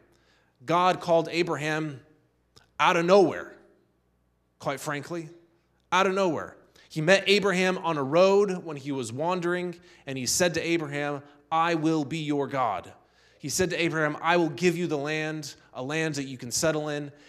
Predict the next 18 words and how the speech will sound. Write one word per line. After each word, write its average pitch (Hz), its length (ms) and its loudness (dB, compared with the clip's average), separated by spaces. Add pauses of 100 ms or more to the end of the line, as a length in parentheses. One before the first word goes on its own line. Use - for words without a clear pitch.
(200)
and 131 100 -12
you 131 120 -8
will 113 100 -8
have 135 240 -6
many 131 240 -10
children, 165 640 -2 (300)
and 131 160 -10 (100)
in 208 300 -2
you 170 520 -2 (260)
all 170 420 4
the 139 100 -2
nations 147 540 -4
of 113 100 -4
the 117 220 -12
earth 143 480 -10 (180)
will 131 300 -2
be 117 120 -10
blessed." - 760 -4